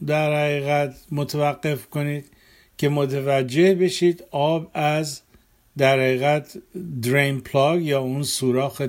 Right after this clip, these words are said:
ته گلدون داره خارج می‌شه و اون موقع دیگه آب رو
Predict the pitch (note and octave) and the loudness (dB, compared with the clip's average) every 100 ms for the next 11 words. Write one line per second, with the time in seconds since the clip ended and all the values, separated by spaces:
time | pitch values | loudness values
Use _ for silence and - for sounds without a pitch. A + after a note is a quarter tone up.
0 | - D3 C#3+ B2+ B2 A#2+ A#2+ D3 E3 - | -4 -2 0 -2 -2 -4 -4 -6 -6 -10
1 | _ _ _ _ - C3 C3+ D3 - B2+ | _ _ _ _ 0 2 2 0 0 0
2 | C#3+ F3 F#3+ F3 E3+ D#3 C#3+ D#3+ D#3+ C#3+ | 2 0 0 0 0 0 0 -2 -2 -4
3 | C3+ D3 C3+ C3 C3+ C#3 _ _ _ _ | -4 -4 -2 -4 -4 -8 _ _ _ _
4 | - - C#3 D3 C#3 C#3+ C3 | -20 -2 2 2 2 -4 -4